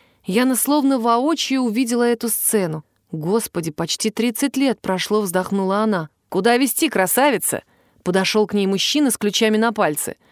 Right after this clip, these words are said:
«Да на вас лица нет, что случилось?» «Вы местный?» спросила Яна, вытирая слезы. «Так, в третьем поколении», кивнул таксист.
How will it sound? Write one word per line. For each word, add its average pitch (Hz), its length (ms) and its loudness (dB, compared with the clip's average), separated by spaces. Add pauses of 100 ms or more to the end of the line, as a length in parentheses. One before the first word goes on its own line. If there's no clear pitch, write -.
(200)
«Да 165 120 -2
на 202 120 4
вас 214 220 2
лица 262 320 2
нет, 185 220 0
что 202 180 0
случилось?» 254 680 0 (800)
«Вы 196 200 0
местный?» 247 420 0
спросила 196 400 -2
Яна, 220 300 2
вытирая 208 360 0
слезы. 180 480 0 (520)
«Так, 226 300 2
в - 40 -18
третьем 247 340 0
поколении», 226 600 0
кивнул 226 340 0
таксист. 202 540 -4